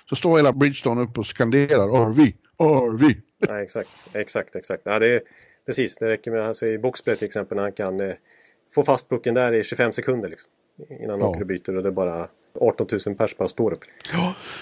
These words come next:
Speaker 2: Ja.
Speaker 1: Ja, men, eh, och i och med detta så har vi väl då fått besked om att, eh, för det, det fanns ju de runt omkring oss, inga namn, som menade att, eh, nu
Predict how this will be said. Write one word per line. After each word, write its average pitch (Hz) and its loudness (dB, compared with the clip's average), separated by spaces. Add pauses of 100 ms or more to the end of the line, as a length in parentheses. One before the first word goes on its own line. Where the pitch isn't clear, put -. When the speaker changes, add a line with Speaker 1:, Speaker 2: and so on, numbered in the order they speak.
(140)
Speaker 2:
Ja. 92 -16
Speaker 1:
Ja, 160 6
men, 165 6
eh, 165 4
och 165 8
i 202 4
och 208 4
med 180 4
detta 160 0
så - -2
har 147 4
vi 139 -2
väl 123 -2
då 131 2
fått 120 -2
besked 151 4
om 107 -2
att, - -4
eh, 110 0 (480)
för - -6
det, 117 2 (520)
det 127 4
fanns 131 2
ju 113 4 (180)
de 120 6
runt 143 6
omkring 151 4
oss, 107 -2
inga 147 4
namn, 139 2
som 113 -4
menade 123 4
att, 107 -6
eh, 117 -2
nu 113 -2